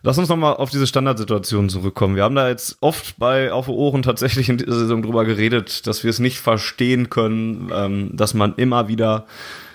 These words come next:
Gegentore aus Kasso-, aus Aktionen kassiert, die die einzige Aktion im Spiel sind, die man trainieren kann. Weil das ist ein Eckball, den kann man trainieren. Also der Ball kommt von der Seite reingeflogen und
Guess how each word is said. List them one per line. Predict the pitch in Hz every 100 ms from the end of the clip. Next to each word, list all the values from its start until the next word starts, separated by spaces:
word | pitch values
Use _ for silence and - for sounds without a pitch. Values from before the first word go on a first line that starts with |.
| - _ _ -
Gegentore | 135 139 135 120
aus | 113 -
Kasso-, | 117 - 120 -
aus | - 110 -
Aktionen | - - 131 123 127
kassiert, | 127 117 - 117 123 - -
die | 107 110 110
die | 104 -
einzige | 127 151 139 131 107 -
Aktion | - 117 - 131 127
im | 120 117
Spiel | - 117 117
sind, | 117 113
die |
man | 104 107
trainieren | 107 110 110
kann. | - 90 92
Weil | 92 92 -
das | - -
ist | - - - 95
ein | 92
Eckball, | 107 - 120 117 117
den | 104
kann | 110
man | 104 101
trainieren. | 101 107 113 87 95 85
Also | 95 95
der | 98
Ball | 98 113
kommt | - 117 113
von | 113
der | 113 110
Seite | 110 117 110
reingeflogen | 120 120 - 101 98 95 92
und | 92 -